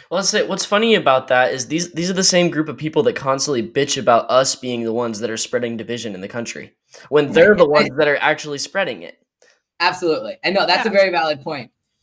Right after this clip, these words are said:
Speaker 2: But so, so two things with that. So the, the, the majority of the people that I speak to,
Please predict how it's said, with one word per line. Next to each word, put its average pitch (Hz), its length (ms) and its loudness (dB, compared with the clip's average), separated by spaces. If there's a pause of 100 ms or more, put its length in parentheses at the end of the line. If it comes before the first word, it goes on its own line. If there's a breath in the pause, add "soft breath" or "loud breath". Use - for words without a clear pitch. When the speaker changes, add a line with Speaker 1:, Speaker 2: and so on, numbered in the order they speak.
Speaker 2:
But 185 160 -6
so, 190 260 2
so 185 160 -4
two 254 160 -4
things 220 180 -2
with 180 80 -6
that. 151 160 -4
So 160 300 -4 (280)
the, 180 380 0
the, 160 480 -2 (100)
the 156 140 -6
majority 226 600 2
of 202 100 -2
the - 80 -14
people 202 300 -10
that 160 80 -2
I 156 80 -2
speak 170 320 -10
to, 123 120 -12